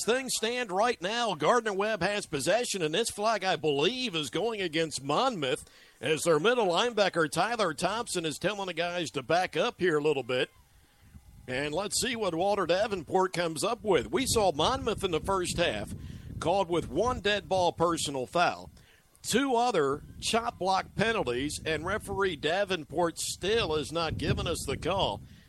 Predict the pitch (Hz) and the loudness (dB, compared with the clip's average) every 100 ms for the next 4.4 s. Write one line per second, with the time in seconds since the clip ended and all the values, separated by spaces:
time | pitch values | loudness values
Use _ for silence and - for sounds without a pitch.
0 | - - 117 131 135 131 127 113 190 185 | -20 -6 -2 0 0 -2 -4 -4 -4 -2
1 | 156 139 135 127 120 156 175 160 143 127 | -2 -4 -4 -8 -2 0 0 0 0 0
2 | 165 196 175 147 147 156 160 160 147 131 | -2 -2 -4 -4 -4 -2 -2 -2 -2 -4
3 | 143 160 180 165 170 160 143 - - 165 | -2 -2 -2 -2 -2 -4 -6 -8 -12 -2
4 | 214 202 113 98 | 0 0 -2 -10